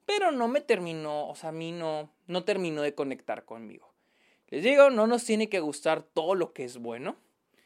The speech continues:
ni tenemos que odiar todo lo que es malo,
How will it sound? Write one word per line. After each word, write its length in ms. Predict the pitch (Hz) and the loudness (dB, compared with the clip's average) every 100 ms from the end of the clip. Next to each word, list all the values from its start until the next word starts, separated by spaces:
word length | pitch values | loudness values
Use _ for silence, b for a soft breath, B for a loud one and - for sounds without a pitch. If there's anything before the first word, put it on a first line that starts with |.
| b b b b | b b b b
ni 520 | 151 156 151 147 143 | -6 -4 -2 0 -2
tenemos 760 | 139 139 139 151 160 156 143 - | -2 -4 -2 -4 -4 -6 -8 -10
que 120 | - | -6
odiar 300 | 127 127 127 | -6 -4 -6
todo 240 | - 175 156 | 0 2 2
lo 180 | 120 | 0
que 100 | - | -4
es 120 | 123 123 | -6 -4
malo, 400 | 117 113 190 | -2 -2 -4